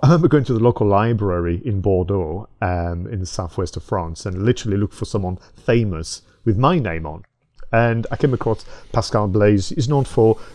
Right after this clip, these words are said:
um, maths, in particular, the Pascal's triangle and in physics and so on. Interestingly, this calculator, which blows my mind, sixteen twenty-three, the first calculator, it was so powerful and inventive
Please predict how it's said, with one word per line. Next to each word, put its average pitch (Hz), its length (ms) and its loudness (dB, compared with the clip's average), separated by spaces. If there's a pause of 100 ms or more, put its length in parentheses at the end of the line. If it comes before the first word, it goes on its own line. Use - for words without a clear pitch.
(140)
um, 95 280 -2
maths, 107 300 -2
in 95 80 -6
particular, - 400 -4
the 98 80 -2
Pascal's 98 420 -8
triangle 92 640 -4
and 90 100 -6
in 87 60 -6
physics 92 540 -4
and 87 80 -8
so - 160 -10 (100)
on. 87 220 -4 (240)
Interestingly, 156 420 0
this 104 160 -2
calculator, 120 680 -2
which 104 220 -4
blows 190 180 0
my 175 60 -2
mind, 165 280 -4
sixteen 160 320 -2
twenty-three, 120 580 -6 (240)
the 110 80 -6
first - 360 -4
calculator, 110 800 -6
it 117 80 -6
was 107 140 -4
so 165 580 -2
powerful 143 380 -2
and 98 100 -4
inventive 95 560 -6